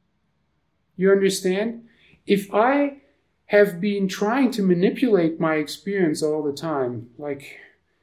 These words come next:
"Geez, I should be a better person, and, uh,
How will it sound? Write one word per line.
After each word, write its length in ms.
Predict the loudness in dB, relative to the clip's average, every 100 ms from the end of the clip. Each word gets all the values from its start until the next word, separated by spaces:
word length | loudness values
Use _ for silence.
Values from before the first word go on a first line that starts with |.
| _ _
"Geez, 340 | -8 -2 -2 0
I 120 | -2
should 280 | -2 -6 -6
be 460 | -8 -6 -6 -8 -16
a 60 | -10
better 280 | -4 -2 -2
person, 580 | 2 4 4 0 -6 -6
and, 340 | -8 -10 -14 _ _ _ _ _ _ _ _
uh, 380 | -6 -4 -4